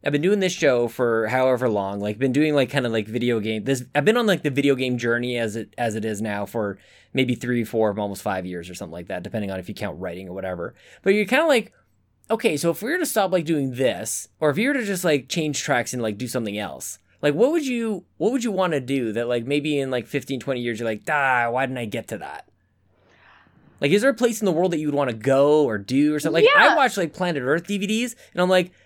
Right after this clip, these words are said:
Speaker 1: "I'm depressed that I'm not gonna see that waterfall ever." Like, that thing is,
Speaker 2: Love
Speaker 1: like,
Speaker 2: those.
Speaker 1: gorgeous, but, like,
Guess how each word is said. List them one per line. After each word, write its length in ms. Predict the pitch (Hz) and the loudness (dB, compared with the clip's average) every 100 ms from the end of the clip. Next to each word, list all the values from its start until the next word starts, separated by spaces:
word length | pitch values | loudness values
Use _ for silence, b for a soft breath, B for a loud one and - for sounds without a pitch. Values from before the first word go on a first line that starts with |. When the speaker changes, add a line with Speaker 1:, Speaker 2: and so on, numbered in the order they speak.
| _ 214 | _ 2
Speaker 1:
"I'm 220 | 349 339 | 2 4
depressed 560 | 180 - 220 220 135 - | 0 0 4 4 2 2
that 100 | 175 | 2
I'm 120 | 220 | 4
not 140 | 220 | 2
gonna 180 | 185 175 | 0 0
see 340 | - 226 196 151 | 0 0 2 4
that 260 | 175 156 | 4 4
waterfall 640 | 143 196 160 120 131 110 - | 4 4 4 0 -2 -2 2
ever." 420 | 226 180 127 92 | 4 4 -2 -2
Like, 180 | 143 175 | 0 2
that 200 | 233 233 | 2 0
thing 180 | 240 220 | -2 0
is, 100 | 190 | 4
Speaker 2:
Love 100 | 185 | 4
Speaker 1:
like, 120 | 165 | 6
Speaker 2:
those. 240 | 208 202 | 2 0
Speaker 1:
gorgeous, 640 | 220 311 294 139 117 117 - | 2 2 2 2 -2 -2 0
but, 160 | 175 | 2
like, 240 | 170 185 | 4 2